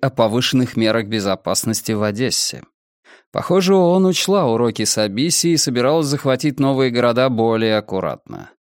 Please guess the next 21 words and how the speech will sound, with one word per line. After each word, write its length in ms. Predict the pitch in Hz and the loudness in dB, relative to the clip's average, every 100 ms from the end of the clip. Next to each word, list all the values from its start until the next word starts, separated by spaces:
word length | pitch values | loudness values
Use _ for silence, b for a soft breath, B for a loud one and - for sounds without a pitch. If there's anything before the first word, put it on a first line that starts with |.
| _ _ | _ _
Людей 340 | 95 127 151 151 | -2 0 4 2
обязали 440 | 143 135 147 147 | 2 2 2 2
сменить 420 | - 139 139 131 | 2 2 2 0
паспорта, 800 | 127 113 - 110 104 135 160 143 | -2 -4 -2 -2 -2 -2 0 0
а 40 | 110 | 0
возле 340 | 117 113 117 | 0 0 0
выходов 440 | 127 135 117 113 | 0 -2 -4 -4
шлюзов 600 | - 113 113 123 139 - | -4 -4 -2 -2 -2 -2
и 100 | 117 | -4
даже 460 | 107 113 113 107 107 | 0 0 0 0 0
ангаров 720 | 101 98 95 101 120 123 - | 0 -2 -2 0 0 -2 -4
поставили 580 | 104 101 - 120 143 139 | -2 -2 -2 0 0 -2
кордоны 500 | 127 113 110 123 123 | 0 -2 0 0 0
полицейских, 800 | 135 135 131 175 156 - 78 - | -2 -4 -2 -2 -2 -4 -8 -10
которые 380 | 92 110 110 107 | -8 -4 -4 -2
проверяли 540 | 110 104 104 113 127 | -2 0 2 0 0
документы 600 | 117 110 104 107 120 117 | -2 -2 -2 0 0 0
у 120 | 110 | -4
всех 340 | - 113 104 113 | -4 -4 -4 -6
и 60 | |
каждого. 640 | - 160 117 - 60 - | -4 -4 -4 -6 -14 -14